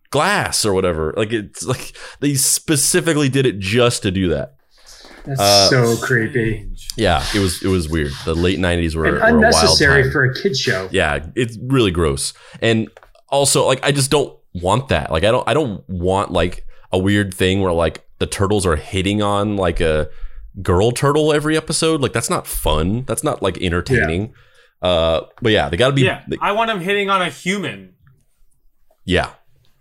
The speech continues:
Speaker 2: Yeah.
Speaker 1: Exactly. Like, like April O'Neil.
Speaker 2: Interspecies.
Speaker 1: Um, they got, yeah, they gotta, they gotta be brothers. Splinter.
Speaker 3: Brother.
Speaker 1: They ha-, they have to have a,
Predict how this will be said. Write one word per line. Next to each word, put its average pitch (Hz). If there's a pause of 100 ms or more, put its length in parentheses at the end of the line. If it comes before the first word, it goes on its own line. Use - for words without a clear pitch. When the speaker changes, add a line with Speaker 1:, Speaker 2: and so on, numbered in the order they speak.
(400)
Speaker 2:
Yeah. 127
Speaker 1:
Exactly. 85
Like, 71
like 82
April 85
O'Neil. 87
Speaker 2:
Interspecies. 131
Speaker 1:
Um, 80 (520)
they 95
got, 110
yeah, 95
they 90
gotta, 135
they 104
gotta 110
be 160 (680)
brothers. 101 (1500)
Splinter. 135
Speaker 3:
Brother. 143 (220)
Speaker 1:
They 110
ha-, 120
they 110
have 123
to 143
have 127
a, 110